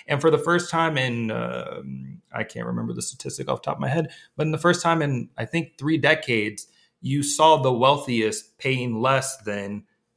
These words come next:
the middle class. So we're, we're in the space where Republicans are saying, "Well, if we hike up taxes again, we're going to see a mass exodus,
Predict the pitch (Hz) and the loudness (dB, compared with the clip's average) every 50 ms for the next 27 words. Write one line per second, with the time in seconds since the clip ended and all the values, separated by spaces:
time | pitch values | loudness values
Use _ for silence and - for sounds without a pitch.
0 | _ - - 107 110 104 117 120 - - 160 160 151 117 - - - - - - | _ -10 -6 -6 -4 -4 -6 -8 -8 -2 0 0 0 0 -2 -4 -8 -14 -16 -18
1 | _ _ _ _ _ _ _ _ _ _ _ _ _ _ _ _ _ _ _ _ | _ _ _ _ _ _ _ _ _ _ _ _ _ _ _ _ _ _ _ _
2 | _ - - - 165 156 143 139 131 120 - - 147 151 151 143 135 - 139 147 | _ -2 4 8 8 10 10 8 4 0 -2 2 4 6 6 6 4 4 4 4
3 | 151 160 156 147 147 - - 180 170 165 160 - 131 131 131 131 127 123 120 123 | 4 4 4 2 0 0 4 4 4 4 4 0 -2 0 0 2 2 2 0 0
4 | - - - - _ - 135 139 135 135 - 151 143 151 143 - 139 131 127 127 | -4 -8 -14 -20 _ -6 -4 -4 -2 2 2 4 4 4 0 0 -2 -2 0 0
5 | 120 - 139 131 131 131 127 127 127 - - - - - 135 139 135 160 160 156 | 0 0 0 0 0 0 -2 -4 -6 -10 -20 -10 -2 0 0 0 2 0 0 -2
6 | 156 - - - 165 165 165 170 156 156 - 165 160 156 156 - 147 135 - 131 | -2 -4 -2 2 2 2 2 0 -4 -2 0 2 2 2 2 -2 -6 -6 -6 -2
7 | 120 127 123 123 123 123 120 120 - _ _ _ _ _ - 120 131 143 147 143 | 0 0 2 2 0 0 -4 -6 -10 _ _ _ _ _ -6 0 2 4 4 4
8 | 139 151 147 143 139 139 131 - - - 139 127 127 123 120 120 123 135 139 139 | 4 2 2 2 0 0 -2 -4 -2 0 2 2 2 2 2 2 2 4 4 4
9 | 135 - - - 135 131 - - 131 131 120 - - - - - | 2 0 0 -2 -2 -2 -2 -6 -6 -6 -6 -6 -8 -10 -10 -14